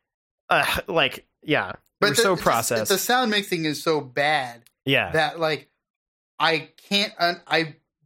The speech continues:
Speaker 2: literally can't ever understand what any of them are saying.
Speaker 1: Well, and it doesn't matter because all of their stuff is, like, it's just throwaway lines.
Speaker 2: Yeah, they're
Speaker 1: Like,
Speaker 2: just
Speaker 1: you
Speaker 2: like,
Speaker 1: hear them talking,
Speaker 2: "Oh,
Speaker 1: it's just
Speaker 2: no, I'll stick that up the butt."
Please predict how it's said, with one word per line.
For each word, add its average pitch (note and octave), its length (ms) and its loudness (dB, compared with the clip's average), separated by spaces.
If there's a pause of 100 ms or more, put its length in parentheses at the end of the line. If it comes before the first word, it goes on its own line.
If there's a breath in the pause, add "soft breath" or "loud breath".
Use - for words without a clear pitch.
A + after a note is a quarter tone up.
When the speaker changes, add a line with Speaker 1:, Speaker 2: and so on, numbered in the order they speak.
(460)
Speaker 2:
literally F#3 520 2
can't E3+ 520 0
ever D#3 320 -2
understand C#3+ 600 -6
what B2+ 180 -12
any B2+ 160 -14
of A#2 80 -16
them A#2 160 -16
are G#2+ 40 -20
saying. A2 260 -20 (280)
Speaker 1:
Well, G3+ 200 4
and A3+ 120 4
it G3 80 2
doesn't G#3 320 2
matter F#3+ 300 4
because D3 260 0
all F#3 260 2
of E3+ 100 0
their E3 120 2
stuff F3 360 2
is, C3 200 -2
like, C3 220 0 (140)
it's C#3+ 120 0
just - 240 0
throwaway G3 760 2
lines. F#3 760 2
Speaker 2:
Yeah, A3 180 4
they're F#3 100 2
Speaker 1:
Like, E3+ 40 2
Speaker 2:
just G3+ 220 2
Speaker 1:
you G3 60 4
Speaker 2:
like, E3 80 4
Speaker 1:
hear C4 140 2
them G#3+ 140 2
talking, D#3 320 4
Speaker 2:
"Oh, B3+ 80 4
Speaker 1:
it's G3 120 4
just E3+ 120 0
Speaker 2:
no, F#3 460 2
I'll G#3 180 2
stick F#3 240 -2
that C#4 160 4
up - 160 -2
the F3 60 -2
butt." C#3+ 300 -4